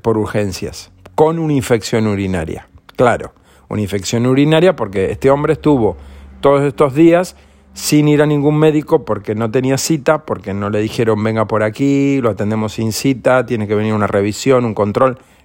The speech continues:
nada, de nada, de nada, ¿vale? Sin tomar antibióticos, sin tomar absolutamente nada. Ellos le pusieron la sonda, hicieron lo que tenían que hacer y fuera pa' casa.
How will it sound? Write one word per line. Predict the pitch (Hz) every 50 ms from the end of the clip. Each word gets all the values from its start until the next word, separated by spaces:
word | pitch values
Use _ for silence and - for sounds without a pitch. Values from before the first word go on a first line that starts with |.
| _ _
nada, | 113 123 143 151 151 165 160 151
de | 120 101 107 110
nada, | 123 131 135 139 139 - -
de | 104 101 98
nada, | 95 87 82 - - - _ _ _ _ _ _
¿vale? | - 135 139 123 101 - - - _ _
Sin | _ - - 156 139 120
tomar | 131 123 120 120 113 110
antibióticos, | 104 98 104 110 117 143 175 185 175 135 113 147 139 - 139 127 -
sin | - 131 120 117
tomar | 110 113 131 151 160
absolutamente | 147 131 - - - - 135 135 165 214 247 247 190 226 202 202 220 226 220 208 180 - 190 190
nada. | 196 196 175 120 76 69 - - _ _ _ _ _ _ _ _ _ _ - 131
Ellos | 170 170 170 151
le | 135 127
pusieron | 110 113 120 113 156 147 147 143
la | 127 120 113
sonda, | - - 165 175 180 180 170 156
hicieron | 135 - - 139 131 127 123
lo | 120 117
que | 117 110
tenían | 123 127 135 135
que | 120 147
hacer | 151 - - 226 233 214
y | 175
fuera | - - 131 107 101 92
pa' | 95 110 101
casa. | 95 87 - - - -